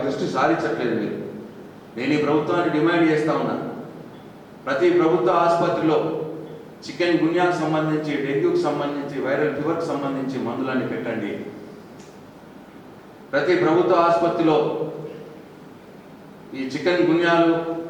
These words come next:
డెంగ్యూలు వచ్చిన వారిని ఇమ్మీడియట్గా అడ్మిట్ చేసుకొని ట్రీట్మెంట్ చేయండి. అవసరమైతే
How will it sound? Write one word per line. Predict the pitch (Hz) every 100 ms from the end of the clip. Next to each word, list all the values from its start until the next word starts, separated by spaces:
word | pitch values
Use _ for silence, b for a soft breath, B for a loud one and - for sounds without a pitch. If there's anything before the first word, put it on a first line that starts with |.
| - - - - 127
డెంగ్యూలు | 160 180 175 160
వచ్చిన | 165 151
వారిని | 143 156 156
ఇమ్మీడియట్గా | 156 165 165 165 -
అడ్మిట్ | 165 175 160
చేసుకొని | 151 147 151 131
ట్రీట్మెంట్ | 139 139 147 127
చేయండి. | 113 113 113 113 113 - - - - - - - - - - - - - - - - - - 131
అవసరమైతే | 180 196 190 180 175 170